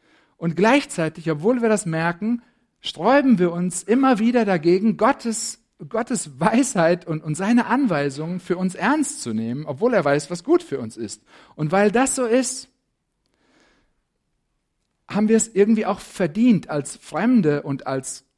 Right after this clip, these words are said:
gefangen im eigenen System bezeichnet zu werden, bis, bis wir erkennen,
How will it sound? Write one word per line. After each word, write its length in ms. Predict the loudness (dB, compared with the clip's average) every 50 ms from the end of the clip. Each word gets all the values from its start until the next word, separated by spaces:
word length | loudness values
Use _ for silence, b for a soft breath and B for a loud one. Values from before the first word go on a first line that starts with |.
| _ _
gefangen 520 | -6 -6 -4 -4 -4 0 2 2 2 0
im 140 | 0 -4 -6 -4 -4
eigenen 500 | -2 -2 0 0 0 0 0 -2 -4 -6
System 560 | -8 -8 -8 -8 -6 -4 -4 -2 0 -2 -2
bezeichnet 680 | -2 -4 -6 -4 -4 -4 -2 -4 -4 -6 -8 -8 -10 _ _ _ _
zu 240 | -14 -12 -8 -6
werden, 360 | -4 -2 -2 -2 -4 -6 -8 -6
bis, 500 | _ -2 -2 -2 -2 -4 -6 -10 -14 _ _ _ _ _ _ _ _ _ _ _ _ _ _ _ _ _ _ _ _ _ _ _ _ _ _ _ _ _
bis 280 | -4 -2 -2 -2 -4 -4
wir 120 | -4 -2
erkennen, 680 | -2 -2 -6 -4 -4 -4 -4 -4 -6 -6 -8 -8 -10 -14